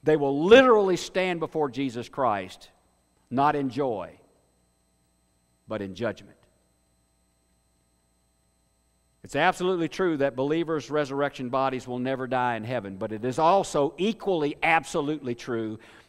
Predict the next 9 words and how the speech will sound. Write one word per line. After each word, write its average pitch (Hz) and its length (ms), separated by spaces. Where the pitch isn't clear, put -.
that 117 140
the 131 80
lost 147 460
person's 113 460
resurrection 113 640
body 104 300
will 101 160
never 107 320
die 95 480